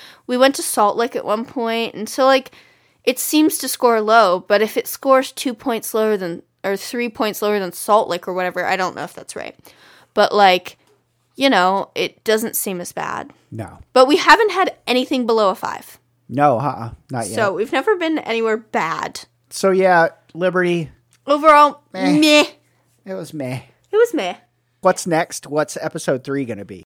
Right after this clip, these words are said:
Speaker 1: Oh, we're, uh, Style Switch, which is a fun one.
Speaker 2: Style Switch was really
Speaker 1: We
Speaker 2: highly
Speaker 1: ate
Speaker 2: rated.
Speaker 1: Yeah, we wa-, we ate in the car, though.
Speaker 2: That's the place where we ate in the car and we had to eat sausages not cut up.
Speaker 1: <laughs> It was weird.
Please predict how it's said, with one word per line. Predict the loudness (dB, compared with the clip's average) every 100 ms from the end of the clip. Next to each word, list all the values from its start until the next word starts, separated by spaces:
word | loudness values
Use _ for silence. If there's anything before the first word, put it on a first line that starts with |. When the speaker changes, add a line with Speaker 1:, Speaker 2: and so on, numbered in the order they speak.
| _
Speaker 1:
Oh, | 0 0
we're, | -2 0 2 4 2
uh, | 2 2 0
Style | 0 4 6 4
Switch, | 0 -4 -4 -6 -18
which | -14
is | -12
a | -12
fun | -12 -14
one. | -14 -18 _ _
Speaker 2:
Style | -6 0 2
Switch | 2 0 -2 -2
was | -8 -8 -14
really | -6 0 2 2 0 -4 -10
Speaker 1:
We | 0
Speaker 2:
highly | 0 4
Speaker 1:
ate | 2
Speaker 2:
rated. | 2 -8 -8 -10 -6
Speaker 1:
Yeah, | 4 6
we | 6 2
wa-, | 0 -2
we | -10 -2
ate | -2 0
in | -4
the | -6
car, | -6 -2 -2 -2
though. | 0 0 -2 -6
Speaker 2:
That's | -8 -6 -10
the | -6
place | -4 -4 -6
where | -8
we | -6
ate | -6 -8 -10
in |
the | -10
car | -6 -4 -4
and | -6
we | -8
had | -8 -10
to | -10
eat | -14 -14
sausages | -10 -10 -10 -14 -12 -12 -12 -12
not | -14 -14
cut | -16 -14
up. | -16 -14 -16
Speaker 1:
<laughs> | -6
It | -4 2 2 4 2
was | 2 -4
weird. | -6 -4 0 0 0